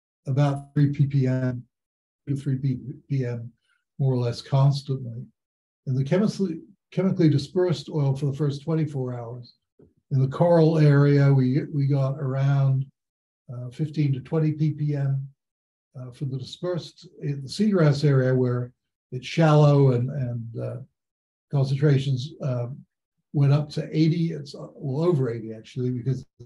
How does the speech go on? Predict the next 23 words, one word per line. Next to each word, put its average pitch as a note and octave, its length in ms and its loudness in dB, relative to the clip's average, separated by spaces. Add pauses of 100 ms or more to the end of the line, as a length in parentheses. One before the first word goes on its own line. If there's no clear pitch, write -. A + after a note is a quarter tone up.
(560)
the B2 120 -8
fluorescence - 960 -2
instrument C3 600 0
would A2+ 360 -8 (420)
quench C#3+ 720 0 (580)
over A#2+ 380 -2
eighty A#2 280 -4
P A#2 180 -6
P B2 260 -4
M. A2+ 240 -6
So - 180 -4
we B2+ 140 2
got D3+ 160 4
a B2+ 160 2
fairly C#3+ 400 2
good A#2+ 200 0
dose A#2+ 320 -2
there. B2 400 -4 (400)
In C3+ 60 -2
the B2+ 60 2
mangrove D3 460 6
area B2+ 440 2
around, B2 640 -4